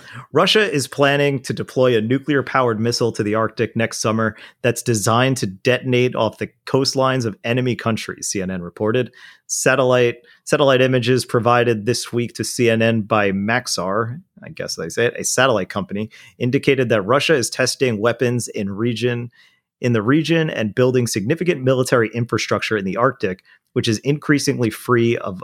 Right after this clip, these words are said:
ice because of climate change. Cool. C N N reported that Russia would deploy the Poseidon two M thirty-nine missile to its Arctic region next summer. The missile has been referred to in reports as a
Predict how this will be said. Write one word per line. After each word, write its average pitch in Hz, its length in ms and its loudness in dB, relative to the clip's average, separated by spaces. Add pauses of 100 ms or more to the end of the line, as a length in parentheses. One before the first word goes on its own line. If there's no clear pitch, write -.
ice 117 340 0
because 101 360 -4
of 95 120 -10
climate 120 360 -2
change. - 400 -10 (520)
Cool. - 380 -2 (360)
C - 260 2
N 196 80 2
N 180 160 2
reported 143 500 2
that 110 220 0
Russia 135 320 2
would 117 160 0
deploy 127 420 0
the 107 220 0 (100)
Poseidon 156 840 -2 (340)
two 202 340 0 (100)
M 156 420 0
thirty-nine 131 720 0
missile 135 380 -2
to 113 260 -2
its 101 160 -4 (160)
Arctic 127 420 -2
region 123 380 0
next - 260 -4
summer. 135 320 0 (300)
The - 80 -4
missile 131 260 4
has 120 160 2
been 117 160 2
referred 117 460 0
to 120 220 2
in 113 200 -2
reports 117 480 0
as 107 180 -4
a 98 120 -2